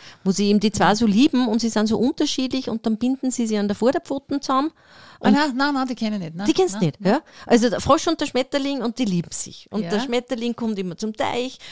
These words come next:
Speaker 1: und erzählt dann dem Frosch, was er alles erlebt hat und was er alles gesehen hat beim Fliegen. Und der Frosch erzählt ihm halt, welche Fliegen das er gefressen hat und, und wie die, wie die Seerosen da jetzt grad sich entwickeln und wie toll das ist, seine Fischfreunde und so.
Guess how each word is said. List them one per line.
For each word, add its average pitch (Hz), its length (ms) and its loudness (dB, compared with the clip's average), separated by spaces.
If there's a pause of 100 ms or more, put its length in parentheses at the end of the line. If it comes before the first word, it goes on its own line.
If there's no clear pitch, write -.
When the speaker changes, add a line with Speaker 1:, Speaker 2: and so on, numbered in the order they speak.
(120)
Speaker 1:
und 196 240 -4
erzählt 185 400 -4
dann 175 80 -2
dem 170 160 -2
Frosch, 226 360 0
was 180 140 -2
er 170 40 -6
alles - 140 -10
erlebt 269 460 -4
hat 214 220 -4
und 208 120 -2
was 190 140 -8
er 202 40 -6
alles 202 120 -8
gesehen 247 480 -4
hat 214 140 -4
beim 196 160 -6
Fliegen. 254 420 -2 (300)
Und - 80 -8
der 190 80 -2
Frosch 202 300 -2
erzählt 185 260 -6
ihm 170 80 -4
halt, 165 120 -6
welche 170 280 -10
Fliegen 208 320 -2
das 156 120 -8
er 175 40 -8
gefressen 262 560 -6
hat 214 280 0
und, 196 140 0 (240)
und 190 160 -2
wie 196 100 -2
die, 180 200 -6
wie 180 100 -6
die 170 200 -4 (180)
Seerosen 285 680 2
da 254 140 4
jetzt 247 180 2
grad 226 220 -4
sich 247 100 0
entwickeln 240 480 -2
und 202 100 2
wie 185 80 -2
toll 240 300 2
das 240 140 -6
ist, 233 160 -6
seine 170 160 -6
Fischfreunde 240 580 -2
und 233 80 0
so. 233 200 0